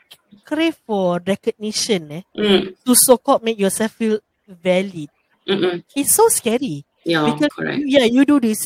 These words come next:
Speaker 1: Say, say, for example, macam, I don't know how delusional the stage can be, tau.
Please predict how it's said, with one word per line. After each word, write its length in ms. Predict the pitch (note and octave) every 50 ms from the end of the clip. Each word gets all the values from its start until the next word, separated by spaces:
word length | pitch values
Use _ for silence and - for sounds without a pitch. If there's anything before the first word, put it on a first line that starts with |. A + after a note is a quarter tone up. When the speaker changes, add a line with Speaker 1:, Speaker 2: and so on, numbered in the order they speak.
| -
Speaker 1:
Say, 160 | - - C#4 C4
say, 160 | - D4 C4+
for 160 | - A#3 G3
example, 440 | F#3 F#3 F3 G#3 F#3+ F#3+ F#3 A3+ G#3+ G#3
macam, 520 | F#3 F3+ - G3+ F3 E3 D#3+ D#3 D#3 F3+ - _ _ _ _ _ _ _ _ _ _ _ _ _ _ _ _ _
I 120 | - A#3 C4 A#3+
don't 120 | C#4+ D#4 F#4
know 80 | G4
how 200 | - - - D#4 D#4+
delusional 960 | A#3+ A3 A3 G#3+ G#3+ G#3+ G#3+ F#3 G3+ G#3 A3 A3 A3 G#3+ G#3+ G#3+ G#3 G#3+ G#3+ - _
the 160 | _ F3+ F#3+
stage 320 | F3+ - - B3+ G3 G3 -
can 160 | - F#3 F3 F#3
be, 120 | G3 F#3+ E3
tau. 200 | D3 C3+ D3+